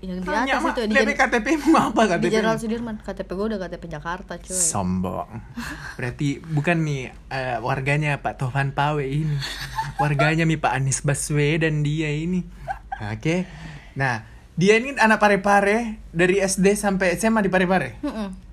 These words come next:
Speaker 2: Terus pindah di Makassar.
Speaker 1: Mm-mm.
Speaker 2: Dari Parepare, apa hal yang paling lu ingat?
Speaker 1: Eh, enggak, enggak, gua mau nanya sama lu, lu
Speaker 2: Hmm.
Speaker 1: kan juga S dua nih.
Speaker 2: Hmm.
Speaker 1: Lo bagi waktunya gimana?
Speaker 2: Ya, gua kuliah gue cuma hari Sabtu Minggu, Sabtu doang,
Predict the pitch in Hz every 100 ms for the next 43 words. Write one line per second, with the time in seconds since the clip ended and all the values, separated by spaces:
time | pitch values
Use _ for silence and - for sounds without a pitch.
0 | - 156 156 - 139 131 135 120 110 110
1 | - 104 - 247 - 180 - - 180 185
2 | 190 180 175 185 202 220 233 226 - -
3 | - - - - - - 233 202 233 208
4 | 185 185 214 262 - 311 330 330 330 330
5 | 320 320 311 254 - - - - - -
6 | - - - 160 151 117 - 247 247 240
7 | 220 254 262 233 226 220 226 226 262 143
8 | 127 285 285 208 202 202 196 220 196 -
9 | 156 165 147 127 277 269 247 226 220 311
10 | 311 185 160 151 - - 139 135 151 147
11 | 156 160 151 180 - 185 175 151 147 147
12 | - 147 - 151 202 165 - - 190 208
13 | 175 254 208 247